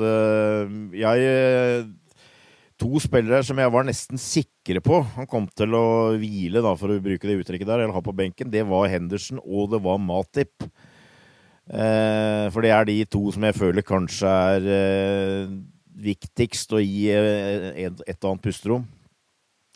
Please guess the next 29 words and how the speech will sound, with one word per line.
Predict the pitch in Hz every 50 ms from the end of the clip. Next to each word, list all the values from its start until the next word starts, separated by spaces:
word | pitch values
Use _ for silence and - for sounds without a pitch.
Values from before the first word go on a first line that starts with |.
| - _ _ -
Men | 98 98
han | 110 120 120
startet | - - - 110 95 - 107 92 - 120
med | 131 139 135
Matip, | 110 98 92 - 117 104 - 120
og | 110 - - - - - - - - _ -
nå | 139 135
leste | 135 127 107 - - - - 135
jeg | 135
akkurat | 110 - _ 123 123 123 - _ 127
i | 123
stad | - - 131 127 135 131 123
at | - _ 120 117
han | 113 110 110
Bielsa | 101 113 107 95 92 98 - - - 143 143 117
sa | - 120 110 113 110 104
at | 98 - 120 107
det | 92 104 104 110 110 104
var | 92 95 101
et | 113 110
stort | - 98 101 - -
problem | 104 101 95 80 76 80 82 95
jeg | 104 104
hadde | 110 117 147 151
når | 139 123 117 117 117 123
det | -
kom | - - 95 98 110
midtstoppere | 107 92 - - - 90 90 - - 104 110 104
bakfra | 92 90 87 - - - 123 123 127